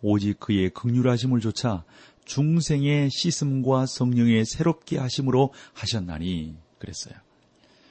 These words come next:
"우리의 행한 바 의로운 행위로 말미암지 아니하고." 이것은 여러분, 앞에 삼 절의 그 모습과 그 잘 그 연결되어지죠. 삼 절은 그렇지 않은 사람들이고,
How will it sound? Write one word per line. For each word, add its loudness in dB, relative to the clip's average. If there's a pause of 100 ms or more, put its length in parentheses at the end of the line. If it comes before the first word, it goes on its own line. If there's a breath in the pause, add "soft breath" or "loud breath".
(200 soft breath)
"우리의 2
행한 2
바 2
의로운 2
행위로 2
말미암지 -2
아니하고." -6 (440 loud breath)
이것은 2
여러분, 0 (220 soft breath)
앞에 -4
삼 0
절의 2 (380 soft breath)
그 -6
모습과 -2 (380)
그 -4 (600)
잘 -8
그 0
연결되어지죠. 2
삼 2
절은 4
그렇지 2
않은 0
사람들이고, -2